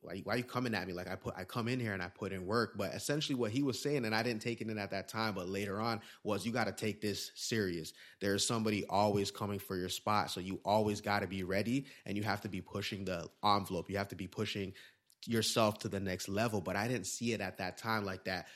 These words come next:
So when I think of constructive criticism, I think of it as something that's actually building you up to become better.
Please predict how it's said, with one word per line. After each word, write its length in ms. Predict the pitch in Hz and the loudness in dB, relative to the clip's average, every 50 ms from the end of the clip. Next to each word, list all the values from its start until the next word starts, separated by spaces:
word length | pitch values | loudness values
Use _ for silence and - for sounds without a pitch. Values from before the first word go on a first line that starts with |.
| - - | -16 -10
So 420 | - - 135 123 123 117 110 - - - _ _ _ | 0 4 6 6 6 6 4 0 -6 -18 _ _ _
when 200 | - 98 113 120 | -4 0 2 4
I 100 | 135 143 | 4 4
think 240 | 147 147 147 139 139 | 4 2 2 2 4
of 140 | 131 110 - | 2 0 0
constructive 600 | - 117 104 - - - 117 113 - 110 95 - | -2 -4 -4 0 2 2 2 2 0 -2 -4 -2
criticism, 800 | - - 120 110 117 110 - 107 98 92 95 95 92 92 92 - _ - _ _ _ _ _ _ - | 0 0 2 2 2 0 2 0 0 0 0 -2 -2 -4 -6 -10 _ -20 _ _ _ _ _ _ 2
I 140 | 98 101 | 2 2
think 240 | 101 - 127 127 117 | 4 2 0 2 2
of 160 | 123 117 107 | 2 4 4
it 80 | 113 104 | 4 2
as 100 | 104 - | 2 0
something 260 | - 107 92 107 104 | -2 -2 -2 -2 0
that's 180 | 101 95 90 - | 2 2 2 2
actually 560 | - 98 101 - - - 107 98 98 95 - _ _ - 95 | 2 2 2 2 0 -2 0 -2 -2 -4 -8 _ _ -6 2
building 320 | - 135 139 135 123 127 | 4 6 6 6 4 2
you 160 | 117 110 110 110 | 4 4 4 2
up 120 | 104 104 | 2 0
to 80 | - 101 | -2 -6
become 380 | 98 95 - 110 104 92 92 | -8 -6 -4 -4 -4 -4 0
better. 400 | - 110 101 95 90 82 85 - | 2 4 4 4 2 -2 -6 -10